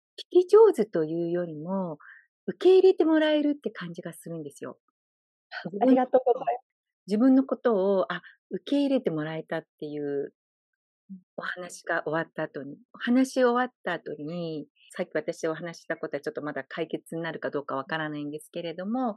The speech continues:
Speaker 1: でも愛さんが、「じゃあ、それをちょっと調べてみますね」みたいなことを言ってくださって、私の悩みを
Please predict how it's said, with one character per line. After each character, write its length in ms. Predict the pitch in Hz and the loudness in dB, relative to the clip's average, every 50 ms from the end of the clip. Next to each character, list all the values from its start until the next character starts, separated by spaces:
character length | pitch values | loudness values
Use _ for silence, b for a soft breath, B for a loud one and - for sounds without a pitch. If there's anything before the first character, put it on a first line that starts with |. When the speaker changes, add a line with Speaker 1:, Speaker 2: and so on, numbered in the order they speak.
| - | -6
Speaker 1:
で 80 | - 214 | -6 -4
も 100 | 196 185 | -4 -4
愛 180 | 185 185 185 | -4 -6 -6
さ 200 | 190 - 190 170 | -8 -8 -8 -8
ん 100 | 160 160 | -8 -8
が、 220 | 175 226 254 254 220 | -6 -4 -4 -4 -4
「じ 100 | 208 - | -4 -4
ゃ 160 | 190 165 151 | -4 -4 -4
あ、 40 | 143 - _ _ _ _ | -6 -10 _ _ _ _
そ 120 | - - | -12 -8
れ 120 | 170 151 147 | -8 -6 -6
を 80 | 143 | -8
ち 120 | 143 - - | -10 -14 -16
ょ 40 | 151 | -12
っ 20 | |
と 100 | - 139 | -12 -12
調 220 | - - 156 156 151 | -10 -8 -6 -6 -6
べ 100 | 151 143 | -6 -8
て 120 | - 147 | -8 -8
み 100 | 139 139 | -8 -8
ま 120 | 151 156 156 | -8 -8 -8
す 140 | - - | -6 -2
ね」 140 | 196 254 294 311 | 0 0 2 2
み 100 | 262 254 | 0 0
た 100 | 214 185 | -2 -4
い 20 | |
な 80 | 170 160 | -4 -6
こ 120 | - 156 | -10 -8
と 120 | - 160 | -6 -6
を 20 | 143 | -6
言 120 | 143 143 | -4 -6
っ 20 | 139 | -8
て 200 | _ _ - 165 | _ _ -14 -10
く 100 | - 170 | -10 -8
だ 160 | 160 170 165 | -8 -8 -10
さ 180 | 165 - - 175 | -10 -10 -10 -10
っ 60 | 175 _ _ _ _ _ - | -10 _ _ _ _ _ -14
て、 460 | - 156 156 156 160 151 147 147 _ _ | -10 -8 -6 -6 -6 -6 -8 -10 _ _
私 180 | - 202 196 - | -8 -8 -6 -4
の 300 | 220 208 202 196 196 190 | -2 0 0 0 0 -2
悩 280 | 185 180 180 190 196 202 | -2 -4 -4 -4 -4 -2
み 160 | 208 208 190 | -2 -2 -2
を 160 | 156 139 123 | -4 -6 -8